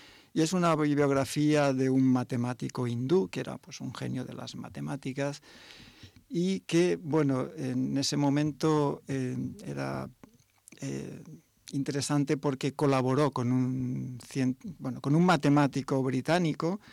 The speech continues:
que, eh, bueno, hizo una contribución importante a un modelo de matemático en la biología. La película es interesante porque describe la vida de, de este, de este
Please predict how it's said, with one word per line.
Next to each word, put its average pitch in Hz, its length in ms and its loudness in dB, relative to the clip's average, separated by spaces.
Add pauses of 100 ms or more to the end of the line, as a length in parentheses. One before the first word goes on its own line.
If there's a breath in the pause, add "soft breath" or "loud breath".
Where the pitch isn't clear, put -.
(800 loud breath)
que, 160 540 4
eh, 127 380 2 (160)
bueno, - 240 -2 (180)
hizo 147 200 -2
una 139 160 2
contribución 135 580 2
importante 135 720 2
a 127 80 -2
un 131 120 2
modelo 131 600 0
de 139 100 -6
matemático 135 580 -6
en 69 80 -4
la - 60 -8
biología. - 600 -14
La - 140 -10
película 185 520 2
es 170 180 0
interesante 156 680 0
porque 139 360 -4
describe 143 840 -2
la 135 160 0
vida 135 380 2
de, 123 240 -4
de 67 200 -6
este, 69 460 -8 (840 loud breath)
de 151 260 -6
este 135 320 -4